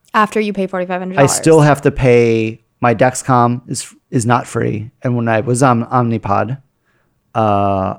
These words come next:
Speaker 2: I had to pay for that 'cause that doesn't come f-, through the pharmacy. Um,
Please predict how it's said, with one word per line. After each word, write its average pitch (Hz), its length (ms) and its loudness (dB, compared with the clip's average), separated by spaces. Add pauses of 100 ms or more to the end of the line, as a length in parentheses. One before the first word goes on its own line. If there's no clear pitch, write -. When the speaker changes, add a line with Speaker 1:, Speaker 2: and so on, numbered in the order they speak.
Speaker 2:
I 117 80 -2
had 104 180 -4
to - 60 -10
pay 110 160 -6
for - 120 -10
that 110 140 -6
'cause - 100 -14
that 110 120 0
doesn't 143 200 -8
come 104 280 -8
f-, - 220 -20
through 123 200 -4
the - 80 -4
pharmacy. 135 560 -6 (840)
Um, 107 920 0